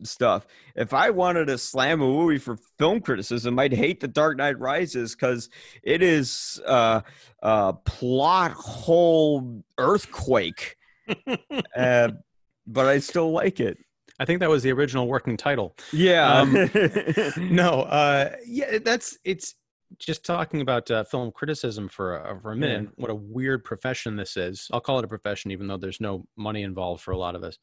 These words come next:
Speaker 1: And no
Speaker 2: Um,
Speaker 1: theaters. <laughs>
Speaker 2: uh, yeah, th-, that's true. Uh, thank God for streaming, though. I don't know what we would have done if this had hit <laughs> ten or twenty years ago.
Speaker 1: Oh, God.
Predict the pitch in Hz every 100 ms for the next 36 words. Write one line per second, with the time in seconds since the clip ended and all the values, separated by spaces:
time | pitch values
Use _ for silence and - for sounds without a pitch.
0 | - - - 131 - 123 110 139 135 127
1 | - - _ 143 - 180 196 214 156 -
2 | 165 151 127 180 196 101 90 110 - 117
3 | 110 - - 143 127 120 107 - 120 107
4 | 92 87 92 113 113 104 101 - 104 98
5 | 90 104 95 87 95 107 - 117 - 156
6 | - - 208 208 147 196 _ - 139 120
7 | - 147 131 127 123 104 123 120 - 147
8 | 131 123 120